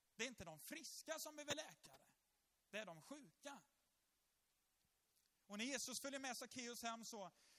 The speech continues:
så hände det någonting i Sackeus liv. Plötsligt så säger han så här, "Herre,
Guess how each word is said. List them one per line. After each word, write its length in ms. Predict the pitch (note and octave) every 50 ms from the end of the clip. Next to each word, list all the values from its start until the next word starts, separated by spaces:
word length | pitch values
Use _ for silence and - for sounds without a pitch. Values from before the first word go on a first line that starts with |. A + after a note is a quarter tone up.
| - - -
så 180 | - - A#3+
hände 420 | G3+ G3 C#4+ D#4 C#4 A3+ G3+ G#3 A#3+
det 100 | C#4 C4
någonting 360 | B3+ B3 A#3+ G3+ A#3 A3 G3+
i 60 | F#3+
Sackeus 480 | - B3+ A#3+ - A#3+ A#3 A3+ A3 - -
liv. 260 | B3 C#4+ C4+ G#3+ D#3+ - - _ _ _ - _ _
Plötsligt 400 | - A#3+ D#4 - - - C4 A#3
så 100 | - D4+
säger 260 | - - D4+ C4 A#3+
han 100 | A#3 A3
så 120 | - - A#3+
här, 240 | A#3+ C4+ B3+ F#3 - - - - - - - - _ _ _ _ _ _ _ _ _ _ _
"Herre, 480 | - A#3+ C4+ C4 A#3+ A3+ A3 A3 A3+